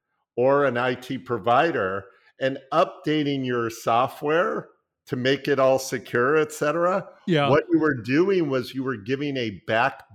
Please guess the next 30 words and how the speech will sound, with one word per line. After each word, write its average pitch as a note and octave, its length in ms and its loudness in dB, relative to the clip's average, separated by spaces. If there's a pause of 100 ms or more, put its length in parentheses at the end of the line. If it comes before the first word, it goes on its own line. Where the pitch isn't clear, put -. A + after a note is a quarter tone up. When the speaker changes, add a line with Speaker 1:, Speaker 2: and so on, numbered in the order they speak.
Speaker 1:
door G#2+ 640 2 (380)
to B2 100 -4
the G#2+ 160 2
hackers G2 800 -2 (100)
Speaker 2:
<laughs> D3+ 160 -6
Speaker 1:
who A#2+ 120 0
had G#2 200 -6
broken B2+ 480 0
in A2+ 180 -2
there. E2+ 380 -6 (220)
Speaker 2:
Okay, C3 160 -16
Speaker 1:
And, B2 260 0
Speaker 2:
no, B2+ 220 -6 (480)
Speaker 1:
and C3 180 4
Speaker 2:
no. C3+ 60 0
Speaker 1:
one D3+ 180 6
of F3 120 2
the, C#3 520 6
one C3+ 240 0
of D3 80 -2
the D3 80 0
crazy D#3 580 0
things D#3 600 -4
that B2 260 -2
they A#2+ 200 -4
say B2 880 -4
is A2+ 480 -4
that A2+ 280 -4
the, A2 460 -8
um, G#2 420 -8